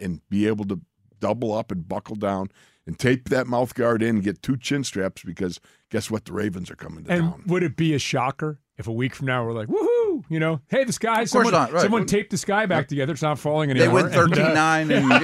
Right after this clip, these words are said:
Speaker 3: right,
Speaker 2: Steelers
Speaker 3: yeah.
Speaker 2: are three and two.
Speaker 1: Yes.
Speaker 2: "Hey, we're going into a bye. This
Speaker 1: Yep.
Speaker 2: is gonna be great. Let's, uh,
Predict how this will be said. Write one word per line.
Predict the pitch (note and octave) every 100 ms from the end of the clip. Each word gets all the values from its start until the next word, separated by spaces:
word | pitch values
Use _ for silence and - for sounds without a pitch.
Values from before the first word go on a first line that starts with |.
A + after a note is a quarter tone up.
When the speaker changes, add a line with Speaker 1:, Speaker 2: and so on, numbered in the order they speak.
| D3+
Speaker 3:
right, | D3 C#3
Speaker 2:
Steelers | A#2
Speaker 3:
yeah. | C3
Speaker 2:
are | -
three | - G3+ G3+
and | D3+
two. | E3
Speaker 1:
Yes. | G#3+ A#3
Speaker 2:
"Hey, | A3
we're | A3+
going | G#3 A#3+
into | A#3+ A#3
a |
bye. | F#3 A3+ C4 A#3+
This | B3 F#3
Speaker 1:
Yep. | A#2+
Speaker 2:
is |
gonna | G#3+ A#3
be | F#3+
great. | A3+ C4+ A#3
Let's, | F#3 F3 -
uh, | G#3 G#3